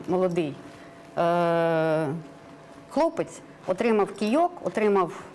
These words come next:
спецзасоби, да, і пішов працювати. Два місяці проходить, приход-, приходить з бухгалтерії, е, керівник і говорить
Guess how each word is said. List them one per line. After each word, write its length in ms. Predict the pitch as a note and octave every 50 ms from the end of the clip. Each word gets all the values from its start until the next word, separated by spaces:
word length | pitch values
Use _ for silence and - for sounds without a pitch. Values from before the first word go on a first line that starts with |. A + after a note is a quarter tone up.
| - - -
спецзасоби, 760 | - - G#3+ F#3+ F3+ F3+ A3+ C4+ D#4+ D#4 - - F#3 D#3 E3
да, 300 | D#3+ E3 G#3+ A#3+ B3 A3 - -
і 60 | F#3
пішов 300 | - F#3 - - B3 A3+
працювати. 580 | - - A3+ - - A#3 G#3+ F#3+ E3 D3 C3 - - - - - -
Два 180 | F3 G#3 B3+
місяці 420 | C4+ C4+ C4+ C4 C4 A3+ - - A#3+
проходить, 580 | - - B3+ A#3 - - E4 E4+ D4 D#4 D4+ - - - - - - - -
приход-, 260 | G#3+ - - B3+ G#3+
приходить 400 | - - A#3 A#3 C4 B3 A3 G#3
з 40 | G3
бухгалтерії, 680 | F#3+ G#3 G#3 G#3+ A3 - A3 G3+ G3 F#3 F3+ F3 E3+ E3+ E3 D3+ - - - -
е, 420 | F3+ F3+ F3 F3 E3+ E3+ E3 D#3 D3+ - -
керівник 380 | A3 A#3 B3 D4 D#4+ D4+ -
і 40 | B3
говорить 420 | F#3+ A3+ A3+ G#3 G3+ G3 F3+ D3+